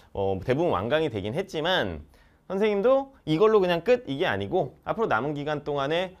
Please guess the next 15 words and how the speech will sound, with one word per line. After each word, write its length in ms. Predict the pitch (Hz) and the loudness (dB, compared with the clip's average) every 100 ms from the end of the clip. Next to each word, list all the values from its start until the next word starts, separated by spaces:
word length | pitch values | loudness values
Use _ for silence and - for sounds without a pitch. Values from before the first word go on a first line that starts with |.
| - | 0
뭐를 260 | 190 214 | 2 2
줄 120 | 180 | 0
수 120 | 147 131 | -4 -4
있을 200 | 107 - | -6 -4
것인가, 520 | 120 - 107 120 90 | -6 -4 -2 -2 -2
이제 120 | 135 | -4
본격적으로 760 | 135 202 254 269 214 233 202 185 | 0 2 4 0 2 0 2 0
시작이 360 | 185 220 175 | 0 -2 -2
되는 300 | 117 98 80 73 _ _ _ | -2 -2 -4 -10 _ _ _
그런 580 | - 123 123 117 107 98 | -6 -2 0 -2 -4 -6
시간이 380 | 92 208 190 175 | -8 -6 -4 -2
될 200 | 110 92 | -2 -2
거라고 260 | 113 107 107 | 0 0 -2
생각이 380 | 165 160 147 | -6 -6 -8
들어요. 400 | 147 - 78 76 | -10 -10 -10 -10